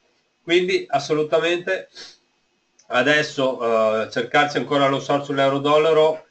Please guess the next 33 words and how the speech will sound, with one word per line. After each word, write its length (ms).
assolutamente 720
per 160
chi, 100
eh, 680
ha 200
delle 240
indicazioni 640
per 140
entrare 360
short 400
o 80
c'è 200
qualche 320
trend, 380
eh, 960
trend 220
follower 520
che 100
vi, 280
vi 140
dice 340
continua 340
a 40
dire 200
short, 360
va 120
benissimo 460
fare 200
il 80
short 320
oggi 240
di 100
lunedì, 460